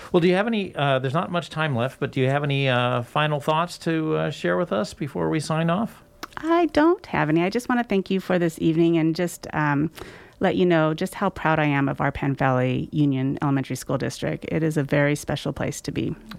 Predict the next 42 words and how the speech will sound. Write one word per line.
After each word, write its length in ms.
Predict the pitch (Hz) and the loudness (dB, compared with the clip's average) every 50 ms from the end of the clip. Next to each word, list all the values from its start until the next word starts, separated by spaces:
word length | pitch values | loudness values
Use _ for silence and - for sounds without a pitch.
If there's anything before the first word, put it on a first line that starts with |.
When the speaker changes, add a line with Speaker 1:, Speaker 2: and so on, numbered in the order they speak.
| - - | -10 -6
Speaker 1:
Well, 100 | 117 110 | -4 -2
and 140 | 107 104 95 | -2 0 0
I'm 120 | 95 92 | -2 -2
sure 280 | 92 - - 123 117 113 | -4 -2 0 0 2 2
you, 380 | 113 110 104 104 101 95 95 98 | 0 0 -2 -2 -4 -2 -2 0
uh, 220 | 95 92 90 90 | 0 0 0 0
have 160 | 87 98 95 | -2 -2 0
every 200 | 101 107 110 120 | 0 2 2 2
right 240 | 113 110 104 98 - | 2 2 0 -2 -4
to 80 | - 95 | -8 -8
be 100 | 92 87 | -8 -8
proud. 380 | - - 95 90 113 147 147 - - - - - - - - - - - - - | -6 -4 -4 -2 -4 -4 -6 -10 -16 -20 -20 -20 -20 -20 -20 -20 -20 -20 -20 -8
And 240 | - - 131 131 123 | -2 0 0 0 2
thank 240 | - 160 151 147 - | 2 2 0 2 2
you, 260 | 156 165 185 175 156 127 | 2 2 2 0 -4 -4
Melissa, 320 | 127 127 131 127 - 170 | -2 -2 -2 -2 -2 -4
for 80 | 147 143 | -4 -2
taking 260 | - 147 135 123 127 | -2 -2 -2 0 -2
the 60 | 123 | -4
time 360 | 113 - 135 127 120 123 127 131 | -2 -2 0 2 2 2 2 2
out 140 | 123 120 | 2 0
of 80 | 117 113 | 2 2
your 140 | 110 107 101 | 2 0 2
very 180 | 104 143 175 | 2 0 0
busy 300 | 165 123 127 117 104 107 | 0 -2 -2 -4 -4 -6
schedule 400 | 98 - - 117 101 101 123 131 | -6 -2 -2 -2 -2 0 -2 -4
to 100 | 127 - | -4 -4
be 140 | 117 127 127 | -4 -2 -2
with 120 | 135 139 120 | 0 0 0
us 120 | 117 110 | -2 -2
tonight. 400 | - - 123 117 113 127 - - | -2 -2 0 2 0 0 -2 -4
It's 160 | 104 104 - | -8 -10 -2
very 180 | - 117 120 117 | 0 0 2 2
much 180 | 113 110 - | 0 -2 -4
appreciated. 640 | - - - 107 92 - 87 78 71 64 65 - - - - _ - _ - | -6 -4 -4 -4 -2 -4 -4 -4 -4 -6 -8 -12 -14 -20 -20 _ -20 _ -2
Speaker 2:
Absolutely. 480 | - 175 165 - - 160 147 143 - 143 | -2 -2 -2 -2 -2 -2 -2 0 -2 -2
Have 180 | 151 - 160 | -2 -2 -4
a 40 | 165 | -4
great 240 | - - 165 165 156 | -2 0 0 0 0
evening. 320 | 147 135 - - 131 151 - - - _ - _ - - _ _ _ _ - - - _ - - - - - - - - _ _ _ - - | 0 -2 0 -2 -2 -2 -4 -8 -14 _ -20 _ -20 -20 _ _ _ _ -20 -20 -20 _ -20 -20 -20 -20 -20 -20 -20 -20 _ _ _ -14 -6
Speaker 1:
The 80 | - 127 | -4 0
purpose 580 | - - 233 262 - 247 160 147 - - - | 2 2 2 2 2 0 0 0 -2 -8 -14